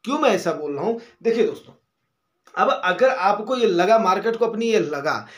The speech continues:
कि नहीं, ये overvalued हो गई है, या price इसकी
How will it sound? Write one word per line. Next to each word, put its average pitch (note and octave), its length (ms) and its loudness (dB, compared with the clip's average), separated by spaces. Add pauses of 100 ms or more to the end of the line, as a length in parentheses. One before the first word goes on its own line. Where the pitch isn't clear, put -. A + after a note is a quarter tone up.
(200)
कि G#3+ 100 -2
नहीं, F3 460 0 (380)
ये B3 220 2
overvalued F3 760 -2
हो E3+ 240 -4
गई G3+ 240 4
है, A3 300 -2 (280)
या A3 480 2 (840)
price B3 400 4
इसकी A3+ 560 -4